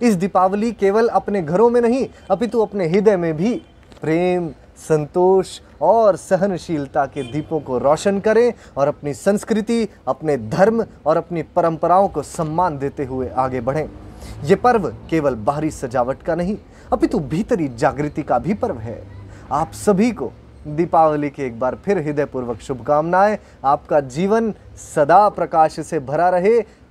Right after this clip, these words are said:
प्रेम और समृद्धि आपके जीवन में बसे और आप सदा धर्म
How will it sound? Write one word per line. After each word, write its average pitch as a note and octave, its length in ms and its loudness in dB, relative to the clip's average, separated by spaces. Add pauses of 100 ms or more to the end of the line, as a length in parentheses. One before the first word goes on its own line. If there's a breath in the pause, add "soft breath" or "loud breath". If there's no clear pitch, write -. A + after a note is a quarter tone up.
(120)
प्रेम A#3 460 4 (220)
और D#3 200 2
समृद्धि G3+ 680 -2 (240)
आपके C3+ 380 -6
जीवन C#3+ 340 -2
में B2 220 -6
बसे E3+ 400 -2 (280 loud breath)
और B2 120 -2
आप C#3 180 2
सदा D3 460 0 (260)
धर्म D#3 500 0